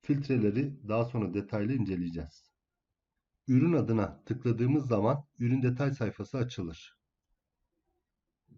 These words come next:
Bu sayfayı daha sonra detaylı inceleyeceğiz. Üçüncü sırada envanterimizdeki stok adedi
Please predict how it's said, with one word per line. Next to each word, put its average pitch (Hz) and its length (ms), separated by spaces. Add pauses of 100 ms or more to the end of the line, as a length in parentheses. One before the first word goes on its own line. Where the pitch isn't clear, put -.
(260)
Bu 135 160
sayfayı 123 540
daha 117 160
sonra 104 300
detaylı 104 380
inceleyeceğiz. 90 720 (1800)
Üçüncü 127 340
sırada 107 540 (240)
envanterimizdeki 113 1120 (160)
stok 139 340
adedi 92 480